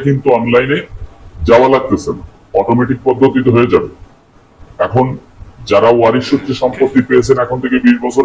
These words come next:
আগে, তারা এখনো পর্যন্ত জমি ভাগাভাগি করেন নাই, তারা এখনো নামজারি করেন নাই,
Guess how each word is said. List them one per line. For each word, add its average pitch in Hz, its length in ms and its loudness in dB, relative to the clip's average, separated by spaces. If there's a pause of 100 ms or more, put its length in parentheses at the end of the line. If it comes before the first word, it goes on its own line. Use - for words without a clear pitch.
আগে, 135 140 -6 (800)
তারা 107 260 4
এখনো 123 340 2
পর্যন্ত 127 380 -2 (140)
জমি 120 200 0
ভাগাভাগি 117 540 0
করেন 123 320 -2
নাই, 120 120 -2 (1160)
তারা 104 220 4
এখনো 120 320 2
নামজারি 117 500 2
করেন 123 260 2
নাই, 120 180 -2